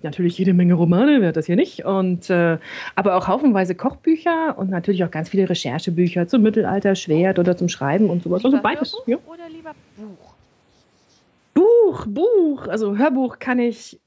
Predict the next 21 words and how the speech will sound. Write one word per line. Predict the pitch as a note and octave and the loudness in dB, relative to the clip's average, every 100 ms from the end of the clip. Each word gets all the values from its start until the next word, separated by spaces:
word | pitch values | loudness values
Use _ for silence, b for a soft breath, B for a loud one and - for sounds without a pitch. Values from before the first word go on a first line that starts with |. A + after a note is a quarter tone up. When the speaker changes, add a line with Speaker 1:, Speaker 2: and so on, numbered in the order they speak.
| _ | _
Speaker 1:
überhaupt | D4+ F#4 C#4 D#4 E4 | -4 -2 -2 -2 -2
nicht. | F4 G4 - A#3+ | -6 -6 -10 -8
Nach | A3+ A3+ - | -6 -6 -8
fünf | - D4+ - | -6 -6 -2
Minuten | C4+ C#4+ C#4+ C4 A#3+ | 0 0 2 2 2
Hörbuch | C4 C4+ C4 - | 2 0 -4 -4
gehen | A#3 A#3+ | 0 2
meine | A#3 A#3 | 2 2
Gedanken | A3 G#3+ A#3+ C#4 C4 B3+ B3 B B B _ | 2 2 0 2 4 4 2 B B B _
woanders | A3+ C#3+ A#3+ A#3+ | 0 2 2 0
spazieren | - A3 - A3+ | -2 -4 0 0
und | G#3 | 0
das | G#3 - | -2 0
war's. | F3 B3 | 0 0
Da | A3+ | 0
bin | A3+ | 0
ich | - | 2
irgendwie | G#3+ G#3 | 2 2
nicht | G#3 | 2
für | G3+ | 0
geschaffen. | G3 G3+ G#3+ | -2 -4 -4